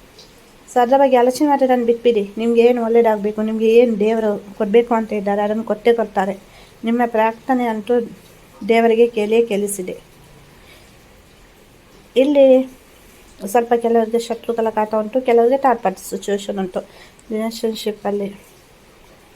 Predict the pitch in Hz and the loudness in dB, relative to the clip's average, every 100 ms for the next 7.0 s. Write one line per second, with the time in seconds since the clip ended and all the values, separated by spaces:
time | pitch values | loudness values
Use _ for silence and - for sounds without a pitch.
0 | _ _ _ _ - _ _ - - _ | _ _ _ _ -20 _ _ -20 -20 _
1 | _ - - _ _ _ 277 285 359 311 | _ -20 -20 _ _ _ 2 4 4 2
2 | 285 262 262 269 254 254 254 233 196 214 | 2 0 2 2 2 0 0 0 -2 -2
3 | 254 254 - 240 190 202 226 240 254 254 | -2 -2 2 0 2 0 0 0 0 0
4 | 226 - 240 190 185 196 220 240 254 262 | -2 2 4 4 2 -4 -2 0 0 0
5 | 233 214 214 214 214 170 170 175 170 220 | -2 -4 -4 -4 -4 -6 -8 -10 -6 -2
6 | 247 220 220 214 214 202 196 202 190 | -2 -2 -4 -4 -4 -6 -4 -2 -2